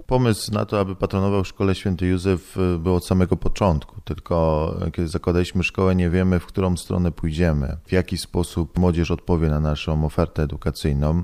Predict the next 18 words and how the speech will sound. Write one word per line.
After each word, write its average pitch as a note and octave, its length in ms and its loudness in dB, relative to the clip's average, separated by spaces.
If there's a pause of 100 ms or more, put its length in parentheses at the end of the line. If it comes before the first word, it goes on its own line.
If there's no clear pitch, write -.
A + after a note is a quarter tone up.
(120)
Dlatego E2+ 320 0
postanowiliśmy, E2+ 720 0
aby, D#2+ 180 4
mm, D#2+ 460 2 (180)
ta E2 120 2
nazwa E2 440 2
była D#2 340 2
obszerniejsza, D#2+ 840 0
w - 60 -10
sensie D2+ 340 -6
Zespół D#2 320 -4
Szkół D#2+ 280 -4
Technicznych, E2 680 0 (100)
ponieważ E2 540 4
wtedy D#2+ 300 0
moglibyśmy D#2+ 640 0
iść, E2 380 -2
y, E2 40 0